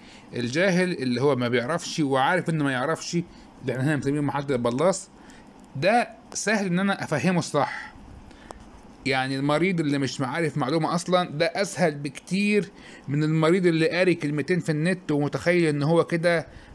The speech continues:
جمع أطراف الطب من، يعني من طرفيه، يعني زي ما بيقول، أو من، من أطرافه يعني.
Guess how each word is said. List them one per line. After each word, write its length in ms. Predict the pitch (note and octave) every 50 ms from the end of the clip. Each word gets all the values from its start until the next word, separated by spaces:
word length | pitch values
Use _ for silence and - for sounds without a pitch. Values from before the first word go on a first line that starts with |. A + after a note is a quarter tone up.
| -
جمع 400 | A#2+ D3+ E3 E3+ E3 D3+ C#3+ C3
أطراف 360 | C3+ - D3+ D3+ D#3+ D3 - D3
الطب 340 | C3 - - E3+ E3 D#3
من، 320 | D3+ C#3+ D3 D3 D3 C#3+ C#3
يعني 320 | C3+ C3 C3 B2+ C3 C3
من 140 | C3 C3+ C3
طرفيه، 480 | C3 C3 C3 B2+ - D#3 D3 A2+ A#2+ B2
يعني 200 | A#2+ A#2 A2 G#2+
زي 140 | A#2 A#2
ما 60 | A2+ A#2+
بيقول، 140 | A2+ C3+
أو 180 | B2+ A#2+ A#2+ A#2
من، 260 | A#2 B2 A2 A2+ A#2
من 80 | B2 B2+
أطرافه 420 | B2 A2 - B2+ B2+ A#2+ - A#2
يعني. 140 | G#2+ G#2 G#2